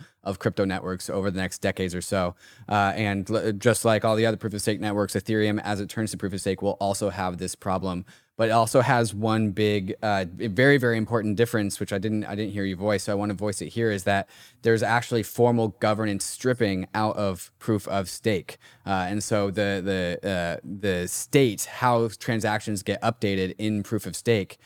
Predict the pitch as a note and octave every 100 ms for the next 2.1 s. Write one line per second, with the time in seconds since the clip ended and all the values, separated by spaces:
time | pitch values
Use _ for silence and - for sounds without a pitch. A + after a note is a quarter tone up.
0 | - - A2 G#2+ G2 - A2+ F#2 F#2+ A#2+
1 | B2 A#2 G2+ A2+ A#2 G2 F#2 F#2 G#2 G2
2 | F#2+